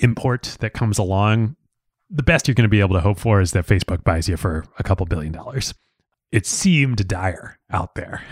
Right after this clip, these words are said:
<laughs> Fast forward to today, and, like, I don't know about you, Ben, but I am wildly excited about investing in startups and not in big tech companies.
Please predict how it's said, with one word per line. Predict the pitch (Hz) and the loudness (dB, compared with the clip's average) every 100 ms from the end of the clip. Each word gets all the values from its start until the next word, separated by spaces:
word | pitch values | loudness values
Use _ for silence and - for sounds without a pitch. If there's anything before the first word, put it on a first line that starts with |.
| - - | -8 0
<laughs> | 165 - _ _ _ _ _ | 0 0 _ _ _ _ _
Fast | 190 226 - | 0 0 0
forward | 220 202 147 | 0 2 0
to | - | -2
today, | - 101 113 123 80 85 - _ _ _ | -4 0 2 0 -2 -12 -14 _ _ _
and, | 117 113 98 | -2 0 0
like, | 95 - | -2 0
I | 151 | 2
don't | 185 | 4
know | 120 | 4
about | 104 98 | 4 4
you, | 104 | 4
Ben, | 92 87 | 2 -2
but | 92 107 | -2 0
I | 135 | 2
am | 110 92 92 - | 2 -2 -8 -12
wildly | 143 160 208 240 220 208 165 120 113 | -12 -12 -8 -2 2 4 4 4 4
excited | 98 - 127 104 90 85 - | 2 0 0 0 0 -4 -2
about | 107 98 92 95 _ _ _ - | 0 4 2 0 _ _ _ 0
investing | 117 104 107 - 110 98 - | 2 4 2 4 2 2 0
in | 101 87 | 0 0
startups | - 123 98 92 85 - | -2 2 2 0 -4 -4
and | 113 98 95 | -2 -2 -2
not | 95 87 110 | -2 -4 -4
in | 95 | 0
big | 95 85 | 0 0
tech | 117 104 | -2 -2
companies. | 131 117 147 165 - | -6 -8 -10 -8 -10